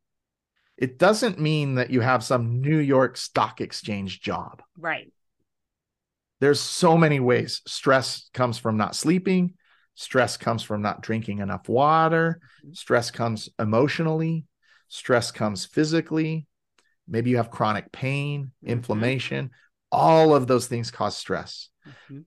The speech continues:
Speaker 1: And hormones are just messengers that are
Speaker 2: Yep.
Speaker 1: telling your body what to do. And so they say, "Well, can I just start on one hormone?" Nope, they all work together.
Speaker 2: Yeah.
Speaker 1: They talk to each other. You know, which one you wanna start with? I don't know.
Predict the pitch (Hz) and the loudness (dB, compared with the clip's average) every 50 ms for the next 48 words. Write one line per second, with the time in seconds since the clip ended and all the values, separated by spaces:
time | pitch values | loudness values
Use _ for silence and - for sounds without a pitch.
0 | _ _ _ 127 127 123 - - - - 180 196 220 220 220 208 190 185 185 175 | _ _ _ -2 -2 -2 -2 -6 0 4 6 6 6 6 8 6 6 6 6 4
1 | 156 160 135 156 147 - - 127 123 127 123 - - 117 101 95 87 82 82 - | 2 2 2 0 -2 0 -2 0 0 0 0 0 -4 -6 -8 -8 -10 -12 -12 -12
2 | - - - _ _ _ _ _ _ _ _ _ _ 117 117 127 123 120 - - | -14 -14 -16 _ _ _ _ _ _ _ _ _ _ 2 2 2 0 -2 -2 0
3 | 151 151 175 185 190 190 185 165 131 131 127 127 127 131 131 120 117 - - - | 2 4 4 4 4 4 2 2 4 4 4 4 4 2 2 2 0 -2 -2 -6
4 | 117 95 90 95 85 90 - _ _ _ _ _ _ _ _ _ _ _ _ _ | -10 -8 -8 -10 -12 -12 -14 _ _ _ _ _ _ _ _ _ _ _ _ _
5 | _ _ _ _ _ _ _ _ _ _ _ _ _ - 131 131 131 131 131 120 | _ _ _ _ _ _ _ _ _ _ _ _ _ 0 2 2 2 2 0 0
6 | - - 139 131 131 120 - 135 131 127 135 131 127 113 - 135 - - 175 185 | 2 2 4 4 4 4 4 2 4 4 4 2 2 0 -4 -10 -2 2 2 2
7 | 196 185 180 - - - 175 170 160 147 131 120 117 131 147 170 175 156 165 175 | 2 0 -2 -4 2 4 4 4 6 4 2 0 0 0 0 0 0 0 0 -2
8 | 180 180 175 175 175 175 175 175 175 180 _ _ _ _ _ _ - 117 123 123 | -2 0 -2 -2 -2 -2 -4 -4 -6 -8 _ _ _ _ _ _ -4 -2 0 2
9 | 131 131 131 - _ - 110 113 113 117 120 123 127 127 123 - - 127 110 107 | 2 0 -2 -4 _ -2 0 2 4 4 4 4 4 2 2 0 -6 -8 -6 -6
10 | 95 92 87 90 101 _ _ _ _ 156 156 147 139 _ - 110 110 117 113 _ | -8 -8 -10 -14 -16 _ _ _ _ -8 -8 -8 -10 _ -10 -8 -8 -8 -8 _
11 | - - 120 120 117 117 - 123 110 113 110 - 104 101 98 92 90 - _ _ | -2 0 0 0 0 0 -2 0 0 0 0 -2 -4 -2 -4 -6 -12 -14 _ _
12 | _ _ _ _ _ _ _ _ _ - 107 107 107 123 131 - 143 151 147 147 | _ _ _ _ _ _ _ _ _ -8 -6 -2 0 0 0 2 2 2 4 4
13 | 143 143 135 110 - - 127 - - - - 80 - - 156 180 151 185 123 - | 4 4 2 2 2 4 4 4 4 2 -4 -12 -12 -8 -4 -2 -2 -2 -2 -6
14 | - - 60 - - 127 135 123 | -12 -16 -14 -12 -12 -12 -12 -12